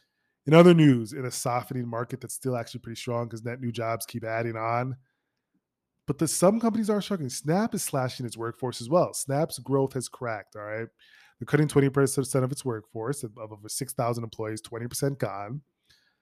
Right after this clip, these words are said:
And they're, this Pixie drone that they unveiled, which we talked about it on our old show,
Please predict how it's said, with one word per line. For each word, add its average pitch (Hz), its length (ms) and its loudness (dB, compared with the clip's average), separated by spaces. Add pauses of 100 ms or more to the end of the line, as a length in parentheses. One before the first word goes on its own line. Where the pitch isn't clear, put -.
(480)
And 135 260 6
they're, 123 240 0 (680)
this 147 240 0
Pixie 143 600 4
drone 123 500 0
that 127 120 -4
they 113 160 -4
unveiled, 113 600 -6
which 127 160 -4
we 117 60 -8
talked 127 280 -6
about 120 160 -2
it 110 80 -6
on 107 100 -8
our 107 80 -10
old 151 300 2
show, 110 500 -4